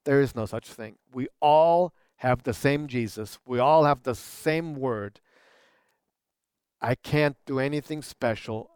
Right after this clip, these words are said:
I don't have a special button to push. All I have is Jesus.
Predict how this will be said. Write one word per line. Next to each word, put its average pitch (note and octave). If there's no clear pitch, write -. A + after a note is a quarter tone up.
I B2+
don't D3
have C3
a A#2+
special C3
button A#2
to G#2+
push. -
All C3
I C3
have B2+
is B2+
Jesus. G#2+